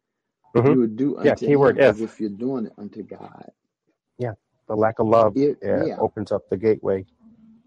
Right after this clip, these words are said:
Speaker 2: The lack of love is, uh, is, uh, my, my bro-, you know, my brother almost got shot. Um, we've had a couple of people get shot around here. There, you know, we see the children got shot, and, um, um, well, wherever that was, I can't remember.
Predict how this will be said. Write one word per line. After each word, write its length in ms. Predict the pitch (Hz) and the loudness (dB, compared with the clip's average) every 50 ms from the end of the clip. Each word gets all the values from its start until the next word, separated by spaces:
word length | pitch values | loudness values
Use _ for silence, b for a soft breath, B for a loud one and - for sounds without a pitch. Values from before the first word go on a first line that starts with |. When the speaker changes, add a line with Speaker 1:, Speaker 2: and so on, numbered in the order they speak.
| _ _ _ _ _ _ | _ _ _ _ _ _
Speaker 2:
The 120 | - 123 120 | -12 -10 -8
lack 260 | 117 131 151 156 - | -6 -6 -8 -6 -6
of 100 | 139 127 | -6 -6
love 400 | 127 139 156 175 175 175 165 143 | -6 -6 -6 -6 -6 -8 -10 -10
is, 200 | 127 120 113 117 | -12 -12 -10 -10
uh, 120 | 127 117 - - | -12 -10 -10 -10
is, 200 | 147 156 139 143 | -12 -12 -12 -12
uh, 120 | 101 120 | -14 -12
my, 200 | 120 107 - 139 | -12 -14 -12 -12
my 160 | 143 143 139 | -10 -10 -10
bro-, 240 | 131 127 139 151 - | -12 -12 -14 -14 -14
you 280 | - 123 127 131 135 135 | -12 -12 -12 -10 -10 -10
know, 120 | 120 113 | -12 -12
my 180 | 110 110 107 107 | -12 -12 -14 -14
brother 300 | 110 120 139 143 139 131 | -12 -12 -10 -10 -8 -10
almost 360 | 127 131 135 135 131 127 143 | -10 -10 -12 -14 -16 -16 -16
got 180 | 139 - - - | -16 -16 -16 -16
shot. 480 | - - - 139 139 139 139 143 - _ _ - | -18 -16 -14 -14 -14 -14 -16 -18 -20 _ _ -20
Um, 280 | - 208 208 208 - _ b b b b b - | -18 -18 -18 -18 -20 _ b b b b b -14
we've 120 | 117 127 | -8 -4
had 180 | 143 131 104 - | -4 -2 -2 -4
a 100 | 90 107 | -6 -10
couple 320 | - - 135 131 - 123 | -10 -10 -10 -8 -10 -12
of 80 | - - | -12 -10
people 240 | 151 135 - - 131 | -12 -12 -10 -10 -8
get 200 | 131 113 - - | -8 -8 -8 -10
shot 320 | - - 139 131 127 - - | -12 -12 -12 -10 -10 -10 -10
around 320 | - 120 120 117 120 127 | -10 -10 -10 -8 -8 -6
here. 160 | 131 131 123 120 | -4 -4 -6 -6
There, 220 | 117 107 104 101 101 _ b b b b b b b b b - | -6 -8 -10 -10 -12 _ b b b b b b b b b -10
you 120 | 131 127 | -8 -6
know, 360 | 120 113 107 104 95 87 92 95 104 98 | -6 -6 -6 -6 -8 -10 -14 -16 -16 -16
we 80 | 98 | -16
see 220 | - - - 135 127 | -10 -6 -4 -4 -4
the 100 | 107 98 | -4 -8
children 420 | - - - 127 139 135 127 113 | -6 -4 -2 -2 -2 -2 -4 -4
got 220 | 104 110 98 - - | -4 -6 -6 -8 -10
shot, 340 | - - 120 113 113 90 - - | -12 -12 -10 -10 -10 -12 -12 -16
and, 300 | - 104 107 107 107 104 98 | -16 -12 -10 -10 -10 -10 -12
um, 440 | 104 110 107 104 104 101 104 104 _ _ _ _ _ _ _ _ _ _ _ _ _ - | -12 -14 -14 -14 -14 -16 -18 -20 _ _ _ _ _ _ _ _ _ _ _ _ _ -16
um, 420 | 113 113 110 104 101 101 107 - _ _ _ - | -16 -14 -14 -16 -16 -18 -20 -20 _ _ _ -8
well, 340 | - 120 123 120 120 - - - - - 92 98 - - | -4 0 0 0 0 -2 -4 -10 -14 -14 -14 -14 -14 -12
wherever 360 | - - 120 120 120 117 117 113 | -10 -8 -6 -4 -4 -4 -4 -2
that 160 | 113 - - | -4 -4 -4
was, 340 | - 110 110 110 110 104 - | -4 -6 -6 -6 -6 -8 -10
I 60 | 110 | -12
can't 220 | - - 113 - - | -12 -10 -12 -10 -10
remember. 600 | 110 107 110 113 120 117 113 113 113 117 117 _ | -10 -8 -8 -8 -8 -10 -10 -10 -10 -10 -10 _